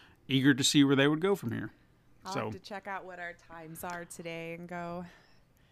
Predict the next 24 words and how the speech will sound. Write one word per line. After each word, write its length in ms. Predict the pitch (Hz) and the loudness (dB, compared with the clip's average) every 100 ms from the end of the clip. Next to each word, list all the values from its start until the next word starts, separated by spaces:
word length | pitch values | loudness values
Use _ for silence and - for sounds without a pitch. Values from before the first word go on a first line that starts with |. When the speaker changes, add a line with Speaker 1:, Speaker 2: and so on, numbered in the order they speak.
| - | -10
Speaker 2:
see 100 | - | 8
Speaker 1:
Yeah. 160 | 156 170 | 10 10
Speaker 2:
if 60 | 180 | 6
we 60 | |
can 120 | 180 | -8
go 200 | 175 180 175 | -10 -10 -12
g-, 60 | 170 | -12
watch 300 | 185 185 - | -10 -10 -10
it 120 | 180 | -10
later 300 | 190 185 185 | -10 -10 -10
on. 220 | 185 185 - _ - | -10 -12 -18 _ 0
Speaker 1:
I'd 140 | 156 143 | 2 8
say 160 | 254 269 | 8 10
my, 180 | 254 | 8
my 220 | 202 190 175 | 8 8 10
final 340 | 196 202 180 | 10 10 10
thoughts 480 | - 165 156 - - 139 | 8 6 6 4 -6 -2
on 520 | 143 139 139 139 135 - - | 4 8 8 8 6 0 -6
this 340 | 135 127 151 156 | -2 6 6 6
as 120 | 123 | 2
a 80 | 120 | 4
whole 480 | 135 139 139 139 - | 8 8 8 6 2
is 640 | 131 127 131 127 113 - 139 | 4 6 8 6 4 -2 -2
that 560 | 131 127 127 120 - | 4 8 8 6 -2